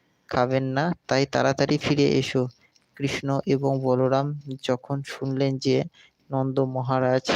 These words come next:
তাদের জন্য অপেক্ষা করছেন এবং তাদের অনুপস্থিতিতে তিনি কিছুই খাবেন না,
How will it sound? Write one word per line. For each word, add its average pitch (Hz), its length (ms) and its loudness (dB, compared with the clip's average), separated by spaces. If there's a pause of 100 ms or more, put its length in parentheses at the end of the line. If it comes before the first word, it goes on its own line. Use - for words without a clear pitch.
(180)
তাদের 135 360 0
জন্য 131 340 -2
অপেক্ষা - 520 -4
করছেন 135 400 0 (420)
এবং 131 360 0
তাদের 131 320 2 (120)
অনুপস্থিতিতে 135 920 0
তিনি 135 320 -2
কিছুই 143 440 -2
খাবেন 135 400 2
না, 131 180 -2